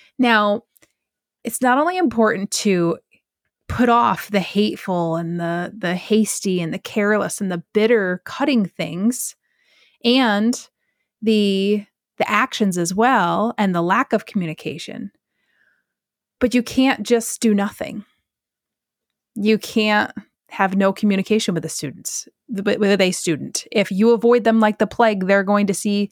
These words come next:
the same message as if you were being harsh with them. Here's what the hard thing is. You're gonna walk into your classroom.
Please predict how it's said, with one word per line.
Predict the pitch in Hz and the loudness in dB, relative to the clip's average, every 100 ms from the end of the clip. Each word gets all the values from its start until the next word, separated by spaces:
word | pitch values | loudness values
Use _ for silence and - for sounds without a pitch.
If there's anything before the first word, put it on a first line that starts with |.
| _ | _
the | - | -8
same | - - - 180 185 190 | -4 -2 0 0 0 2
message | 185 185 - 165 160 | 2 0 -2 -4 -4
as | - 170 | -4 -2
if | 170 | -2
you | 175 180 | -2 -2
were | 185 | -2
being | 170 156 160 | -2 -2 -2
harsh | 160 214 220 - | -2 -2 -2 -4
with | 175 | -4
them. | - - 202 _ _ _ _ _ _ _ _ _ _ _ _ _ _ _ _ _ _ | -4 -6 -10 _ _ _ _ _ _ _ _ _ _ _ _ _ _ _ _ _ _
Here's | - 233 214 | 0 2 2
what | 208 196 | -2 -2
the | - | -4
hard | 185 185 233 | -4 -2 -4
thing | 190 165 | -4 -10
is. | - 185 - - _ _ | -10 -10 -12 -14 _ _
You're | 185 196 | -2 0
gonna | 233 254 | 2 2
walk | 254 214 185 180 - - - _ _ - | 2 2 2 -2 -10 -18 -20 _ _ -2
into | 233 247 262 277 - 269 262 254 | 0 2 2 0 -2 -2 -2 -2
your | 254 | -2
classroom. | 254 185 165 - 175 170 | -2 -4 -6 -10 -12 -12